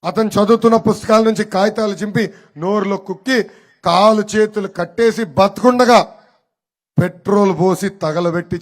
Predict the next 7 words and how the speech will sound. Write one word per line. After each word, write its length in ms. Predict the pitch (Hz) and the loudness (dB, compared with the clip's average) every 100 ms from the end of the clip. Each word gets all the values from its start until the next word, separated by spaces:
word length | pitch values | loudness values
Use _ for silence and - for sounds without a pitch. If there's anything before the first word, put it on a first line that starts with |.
| 151 | -10
చంపేశారు. 500 | 143 160 147 147 120 | -14 -14 -12 -14 -18
తల్లి, 280 | 135 131 127 _ _ _ _ 151 | -20 -20 _ _ _ _ _ -8
ఎంత 200 | 185 185 | -4 -2
అన్యాయమో 480 | 185 196 202 196 180 | -2 0 -2 -2 -4
మనం 80 | |
అందరం 240 | 160 170 170 | -6 -8 -6
ఆలోచించాలి. 580 | 156 160 147 139 143 | -6 -8 -12 -18 -20